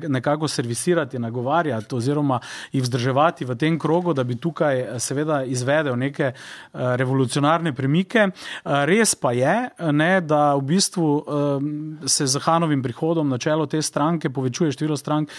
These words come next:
ki na nek način želijo razumevajoče nagovarjati gospodarstvo od Logarja in Nove Slovenije na desni sredini, eh, na levi sredini pa do S D-ja in seveda tudi Svobode, ki se na nek način tudi ima za levo liberalno, propodjetniško,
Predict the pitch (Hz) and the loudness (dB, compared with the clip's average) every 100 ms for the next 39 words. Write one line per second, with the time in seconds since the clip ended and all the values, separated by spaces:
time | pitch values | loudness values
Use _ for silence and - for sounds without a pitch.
0 | - - 135 135 151 156 - 160 139 139 | -16 -6 -2 0 2 0 0 -2 0 0
1 | 156 151 127 - - 139 139 139 135 127 | 2 2 0 -4 -6 -2 0 0 2 2
2 | 139 156 - 131 117 123 139 143 127 120 | 2 2 0 -2 0 2 2 0 -4 -6
3 | - 123 131 131 - 127 131 156 147 127 | -4 -2 -2 -4 -6 -2 0 0 0 -2
4 | 120 117 - - - 135 139 151 147 - | -2 -4 -8 -18 -8 -2 0 2 0 0
5 | 135 147 139 127 156 156 135 - 127 127 | 0 2 0 0 0 0 -2 -2 -4 0
6 | 170 170 147 - - - 143 139 147 165 | 2 2 2 -2 -16 -10 -2 0 2 2
7 | 190 160 147 151 180 165 147 135 127 143 | 2 0 -2 0 2 2 2 0 -2 0
8 | 156 156 147 139 147 156 135 156 151 131 | 2 2 2 2 2 0 0 2 2 0
9 | 131 143 143 165 151 - 123 139 143 117 | 0 -2 -2 -2 -4 -4 -4 -2 0 -2
10 | 101 - 127 123 - - - - 127 135 | -4 -4 -4 -4 -12 -20 -8 -2 0 0
11 | 139 139 156 143 147 139 127 131 127 123 | 0 0 0 0 0 0 2 0 0 0
12 | 131 127 113 113 120 131 139 117 113 117 | 0 0 -2 0 0 0 0 0 -2 -2
13 | 113 139 127 120 117 127 131 110 - 120 | -2 0 0 -2 -2 -4 -4 -6 -8 -8